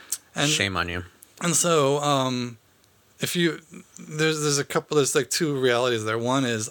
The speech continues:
Speaker 1: I am a person who always tips, and the fact that they didn't that time.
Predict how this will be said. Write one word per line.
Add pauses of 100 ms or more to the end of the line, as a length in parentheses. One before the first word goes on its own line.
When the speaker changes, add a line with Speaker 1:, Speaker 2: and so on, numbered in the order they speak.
Speaker 1:
I
am
a
person
who
always
tips, (880)
and
the
fact
that
they
didn't
that
time.